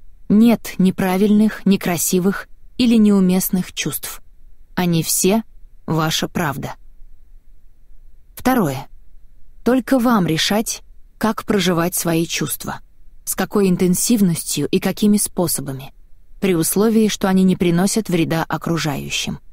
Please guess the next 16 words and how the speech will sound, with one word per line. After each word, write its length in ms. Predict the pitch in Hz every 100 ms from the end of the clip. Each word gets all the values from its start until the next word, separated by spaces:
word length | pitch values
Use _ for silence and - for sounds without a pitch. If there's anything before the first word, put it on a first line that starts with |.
| - - - - - - - -
Никто 380 | 202 220 - 262
не 120 | 226
может 280 | 196 170 156
советовать 580 | - 170 175 151 151 -
вам 260 | 185 214 - - -
забить 560 | 143 147 165 160 202 - 208
и 60 |
расслабиться, 720 | 185 175 - 156 135 - - 131 - - - -
если 300 | 98 185 190
единственное, 800 | 180 196 202 196 - 165 156 151
чем 220 | - 165
он 100 | 156
вложился 560 | 156 160 160 151 - 143
в 60 |
вашу 260 | 151 151 147
поддержку, 680 | 151 143 190 233 - 113